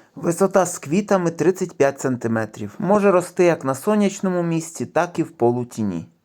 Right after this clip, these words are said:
Зона зимостойкості четверта. Наступний сорт називається "Американо",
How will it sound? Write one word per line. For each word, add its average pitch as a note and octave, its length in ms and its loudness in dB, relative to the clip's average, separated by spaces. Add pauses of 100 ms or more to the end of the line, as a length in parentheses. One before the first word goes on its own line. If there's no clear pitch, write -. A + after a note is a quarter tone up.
(220)
Зона E3+ 400 2
зимостойкості E3 960 0
четверта. G2+ 720 -6 (1120)
Наступний A#3 580 2
сорт G#3 340 0
називається D3+ 840 0
"Американо", A#2+ 760 0